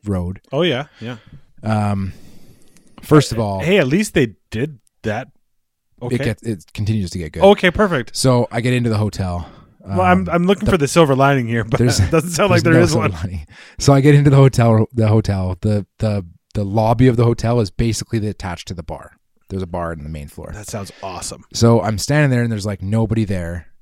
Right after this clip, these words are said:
Speaker 1: So I just, like, ring the door, the, the little s-, ring for service bell. And suddenly the person who was standing behind the bar <laughs> walks over to the main counter and is, like, visibly intoxicated. And they were like, "Hey, do you need a room?" And I said, "Yeah, I'm here with this,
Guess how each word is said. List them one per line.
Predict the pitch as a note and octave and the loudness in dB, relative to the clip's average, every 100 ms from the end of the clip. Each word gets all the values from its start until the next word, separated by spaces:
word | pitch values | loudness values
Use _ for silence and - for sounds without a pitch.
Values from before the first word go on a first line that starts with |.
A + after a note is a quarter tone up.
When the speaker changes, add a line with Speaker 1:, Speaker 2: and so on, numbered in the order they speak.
| _ | _
Speaker 1:
So | - A2 | -8 -6
I | F#2+ | -6
just, | G2 F#2+ | -8 -10
like, | G2 F2 | -10 -14
ring | E2 F2 G2+ | -14 -10 -8
the | G2+ | -8
door, | F#2 F#2+ F#2 F#2+ | -8 -8 -8 -10
the, | G2+ F#2+ F2 E2 | -10 -8 -8 -10
the | - | -10
little | F#2+ F#2 E2 | -8 -6 -6
s-, | - - - F#2 | -8 -10 -10 -8
ring | F#2 G#2 | -6 -4
for | G#2+ | -4
service | G#2+ D3+ C3+ A#2+ | 0 2 2 0
bell. | - F2 D#2+ E2+ _ _ _ - | -4 -6 -6 -10 _ _ _ -8
And | G#2+ | -4
suddenly | A2 A#2 A2+ A2 | 0 0 0 -2
the | G2 | -2
person | - G#2 G2+ G2 | -4 -6 -4 -4
who | G#2+ | -2
was | G#2+ | -2
standing | - G#2+ G2 | -2 -4 -4
behind | F#2 F#2+ F#2+ | -6 -6 -6
the | |
bar | F2 G#2+ G2 F2 E2 D#2+ _ | -4 -2 -2 -4 -6 -10 _
<laughs> | F#2 F2 | -6 -4
walks | A2+ - | -6 -2
over | B2 G2+ G#2+ | -2 -2 -4
to | G2+ | -6
the | G2 | -8
main | F#2+ G2+ G2 | -6 -6 -6
counter | G#2+ G2+ F#2+ F2+ _ _ _ _ _ - | -6 -4 -6 -8 _ _ _ _ _ -4
and | A#2 | 0
is, | A#2+ | 2
like, | A#2+ - _ _ _ _ _ _ - - | 2 -2 _ _ _ _ _ _ -20 -2
visibly | B2 C#3 B2+ C3 B2+ | 2 4 4 4 4
intoxicated. | A#2 G#2+ - - E2 E2 E2+ _ - | 4 0 -2 -8 -6 -8 -12 _ -8
And | G#2+ | -4
they | G#2 | -2
were | G2+ | -2
like, | F#2+ F#2 _ _ - - | -2 -6 _ _ -20 -4
"Hey, | A2 B2+ B2 G2+ F#2 F2+ | 0 2 2 0 -2 -4
do | F2 | -6
you | |
need | G2+ G2 | -4 -4
a | |
room?" | F2 G#2 C3 | -2 -2 -2
And | G2+ | -4
I | |
said, | F2+ F#2 | -6 -6
"Yeah, | F#2+ G2+ | -4 -4
I'm | F#2 | -4
here | F#2+ F#2+ F2 | -4 -4 -6
with | E2+ | -8
this, | E2+ - | -10 -12